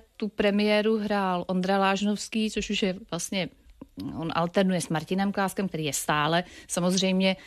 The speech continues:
hlavním interpretem Spejbla a Hurvínka, ale poprvé si hrál, eh, takhle premiéru dětskou a nastudovali to naši služebně nejmladší členové souboru,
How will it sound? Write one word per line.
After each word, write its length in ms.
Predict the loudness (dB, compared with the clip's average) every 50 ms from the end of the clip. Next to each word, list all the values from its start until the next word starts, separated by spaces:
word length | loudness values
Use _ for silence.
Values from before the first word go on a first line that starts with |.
| -20 -20 -10
hlavním 300 | -6 -4 -2 0 0 0 0
interpretem 600 | -2 -2 0 0 0 0 0 -2 -2 0 -2 -2
Spejbla 380 | -4 -4 -4 -4 -2 0 0 -2
a 60 | 0
Hurvínka, 600 | -2 -2 -2 0 2 0 2 2 2 2 2 0 -2 _ _ _ _ _ -20 _ _ _ _ _ _ _ _ -4
ale 120 | -2 -2 -2
poprvé 380 | -2 -4 -4 -2 0 0 2
si 160 | 2 2 0 0
hrál, 380 | 2 2 2 4 4 2 2
eh, 540 | -2 -4 -6 -6 -6 -6 -6 -6 -8 -10 -10
takhle 420 | -10 -12 -12 -6 -4 -4 -4 -4 -6 _ _ -6
premiéru 480 | -2 0 2 4 4 4 4 4 2
dětskou 720 | 2 2 2 0 -2 -4 -2 0 0 2 2 0 0 -2 -4 -8 -16 -16 -16 -14 -14 -14 -14 -16 -18 -20 -20 -20 -20 -20 -20 -20 -20 _ _ _
a 680 | -2 0 2 2 2 2 2 0 0 0 0 -2 -4 -6 -10 -18 _ _ _ _ _ 0
nastudovali 600 | 2 2 2 2 2 4 4 4 4 2 2 2
to 120 | 0 0
naši 320 | 0 0 -2 0 0 0 -2
služebně 520 | 0 0 0 0 2 2 2 0 0 0
nejmladší 760 | 0 -2 -2 0 -2 -2 -4 -4 -4 -4 -4 -4 -4 -6 -6 -6
členové 520 | -4 -2 -2 -2 -2 -2 0 0 0 0
souboru, 760 | -2 -2 -2 -2 0 0 2 2 2 4 4 2 2 0 -2